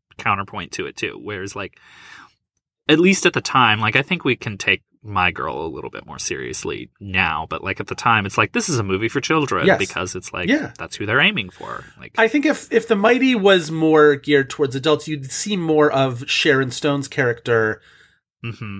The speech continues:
Speaker 2: trying to, like, find answers to her son's illness or, you know, grappling it with it on her own. You never really, you very rarely see her on her own in this movie, besides, like,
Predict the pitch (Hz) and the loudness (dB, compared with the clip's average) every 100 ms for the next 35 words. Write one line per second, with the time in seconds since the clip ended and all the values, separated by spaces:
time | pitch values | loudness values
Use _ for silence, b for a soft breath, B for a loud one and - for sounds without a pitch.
0 | - - 160 143 139 - 139 127 120 - | -8 0 2 2 0 -2 0 0 -2 -10
1 | - - 151 131 127 117 123 123 - 113 | -18 0 2 4 0 -2 -4 -4 -2 0
2 | 107 - - 131 120 120 - 127 113 104 | 0 -6 -6 -6 -4 -6 -4 -4 -4 -8
3 | 104 - 110 98 92 95 - - 123 117 | -12 -10 -10 -10 -10 -10 -12 -10 -6 -2
4 | 104 104 B B B B B - 123 113 | -2 -4 B B B B B -8 -4 -2
5 | 107 101 - _ 139 139 123 143 127 120 | -2 -4 -10 _ 2 4 2 0 -2 -2
6 | 110 - _ 127 127 120 117 - 127 123 | -4 -4 _ -4 -2 -2 -2 -4 -6 -4
7 | 135 139 151 202 226 180 156 151 143 147 | 0 0 2 2 4 4 4 4 2 -2
8 | 147 147 196 190 139 135 127 120 - 143 | 0 4 6 6 6 4 4 -2 -4 -2
9 | 135 120 113 110 101 - _ _ _ _ | -2 0 0 0 -2 -8 _ _ _ _
10 | _ _ _ _ _ _ _ _ 123 127 | _ _ _ _ _ _ _ _ 2 2
11 | 113 - 127 120 117 107 110 - _ _ | 0 -2 -2 -2 -4 -6 -10 -14 _ _
12 | _ - 131 123 117 135 120 107 113 110 | _ -6 -4 -2 -4 -2 -2 -2 -4 -4
13 | 110 135 - 135 127 127 120 - 123 117 | -2 -2 2 4 6 4 0 -2 2 2
14 | 110 | 2